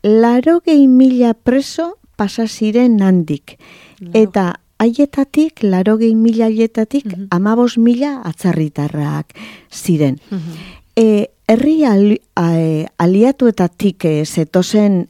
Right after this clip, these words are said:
Speaker 1: errefuxiatuak hartu zituen
Speaker 2: Mhm.
Speaker 1: lekorrek, e, Miranda de Ebroko
Speaker 2: Mhm.
Speaker 1: espazio horrek. Nazien okupaziotik iesian, e,
Speaker 2: Mhm.
Speaker 1: zetozenak. Eta azken urteetan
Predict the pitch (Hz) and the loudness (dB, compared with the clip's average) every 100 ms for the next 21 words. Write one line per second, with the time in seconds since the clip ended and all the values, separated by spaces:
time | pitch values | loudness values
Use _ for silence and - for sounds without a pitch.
0 | - 160 190 214 - 202 196 202 185 170 | -4 -4 -2 -4 -2 -2 0 0 0 0
1 | - - - - _ _ 190 - - 220 | -10 -20 -20 -20 _ _ -4 -2 0 4
2 | 214 202 208 185 - 226 262 185 160 156 | 4 2 -4 -6 -4 -2 -2 -2 -2 -4
3 | 165 143 147 143 - - 160 175 185 165 | -4 -4 -4 -6 -8 -8 -2 0 0 0
4 | 165 170 156 151 156 156 156 - 160 151 | 0 0 0 0 -2 0 -2 -2 -2 0
5 | 147 131 139 - 160 - 165 147 135 - | -2 -4 -6 -4 -6 -2 -2 -2 -8 -14
6 | - - - - - - - - 226 277 | -20 -20 -20 -20 -20 -20 -16 0 2 2
7 | - 262 247 226 202 202 240 220 240 - | 0 2 4 4 2 0 -2 -2 -2 -2
8 | 240 226 - 311 - - _ 202 196 196 | 2 2 0 -4 -4 -12 _ -2 0 0
9 | - - 175 160 160 151 151 147 143 139 | -2 -6 -4 -4 -2 -2 0 0 -2 -2
10 | 139 135 220 160 175 151 160 151 147 143 | -4 -4 -2 0 0 -2 -2 -2 -4 -6
11 | - _ - - - - _ _ _ - | -14 _ -20 -20 -20 -20 _ _ _ 0
12 | 208 190 185 175 165 160 - 160 - 302 | 0 0 0 0 -2 -4 -6 -6 -4 -4
13 | 320 302 - 302 294 - 294 262 | -2 -2 0 2 2 0 0 0